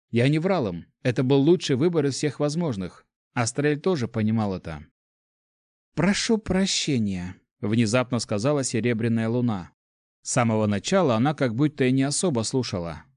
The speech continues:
Смотрела на меня странным взглядом и сейчас решила спросить.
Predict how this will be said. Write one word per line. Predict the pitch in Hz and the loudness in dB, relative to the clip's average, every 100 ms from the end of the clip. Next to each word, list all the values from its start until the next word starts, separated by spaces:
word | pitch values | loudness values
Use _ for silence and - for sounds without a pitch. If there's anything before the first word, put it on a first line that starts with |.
| _ - | _ -10
Смотрела | - 110 - 110 175 160 | -2 -2 0 0 0 0
на | 139 | 0
меня | 131 127 127 | 2 2 0
странным | - 117 131 131 135 | -2 -2 0 0 0
взглядом | 135 147 156 101 92 95 _ _ - | -2 -2 -2 -4 -6 -10 _ _ -2
и | 123 | 0
сейчас | 131 113 - 156 - | 0 -2 -2 -2 0
решила | 131 - 120 113 | -2 -2 -4 -4
спросить. | - 123 117 92 - - | -4 -6 -4 -6 -8 -16